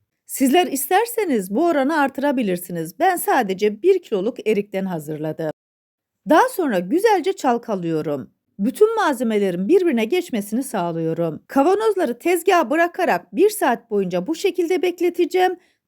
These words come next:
Daha sonra tekrar çalkalama işlemi yapacağım. Turşunun içerisine koymuş olduğum limon tuzu, tuz ve şekerin tamamen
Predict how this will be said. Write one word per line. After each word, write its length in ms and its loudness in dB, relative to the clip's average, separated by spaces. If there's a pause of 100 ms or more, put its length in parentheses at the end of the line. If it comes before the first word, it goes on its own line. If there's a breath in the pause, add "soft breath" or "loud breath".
Daha 220 4
sonra 440 -4
tekrar 480 -2
çalkalama 540 0
işlemi 320 -2
yapacağım. 640 -2 (320)
Turşunun 480 0
içerisine 580 -2
koymuş 400 0
olduğum 420 2
limon 380 0
tuzu, 680 -6
tuz 360 0 (300)
ve 100 0
şekerin 540 0
tamamen 580 0